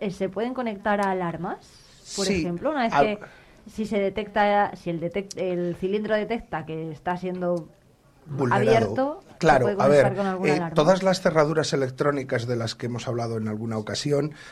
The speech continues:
Speaker 2: ¿vale? Eh, disponen en tiempo real de la situación de la cerradura, en estado de cerrado, o sea, bloqueado o en estado de abierto. Incluso, eh, si yo, eh, cuando me marcho de mi casa, pongo una cosa que se llama, en algunos casos, superbloqueo,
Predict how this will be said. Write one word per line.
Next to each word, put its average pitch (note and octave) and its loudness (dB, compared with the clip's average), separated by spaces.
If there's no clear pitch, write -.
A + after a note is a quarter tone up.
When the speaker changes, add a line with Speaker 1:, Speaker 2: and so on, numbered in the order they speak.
Speaker 2:
¿vale? C3 2
Eh, A#2+ -2
disponen D3 0
en C#3 -2
tiempo D3 0
real C#3 4
de C3+ 0
la D3+ 2
situación B2 -6
de B2+ 0
la G#2 -4
cerradura, G#2+ -8
en G#2+ -8
estado C3 -6
de C3 -4
cerrado, E3 0
o A2+ -10
sea, G#2+ -8
bloqueado A#2+ 4
o E3+ 6
en A#2+ 2
estado A#2 0
de G#2 -2
abierto. G#2 -4
Incluso, D3 2
eh, C3 2
si C3 -2
yo, F3 4
eh, B2 0
cuando C3 4
me B2+ 2
marcho C#3 0
de D#3+ 2
mi D3 -2
casa, C3+ 4
pongo D3+ 0
una D#3 0
cosa C#3+ 0
que C3 -4
se C3+ -4
llama, C#3 4
en C3+ -2
algunos B2 -4
casos, D3 0
superbloqueo, B2 2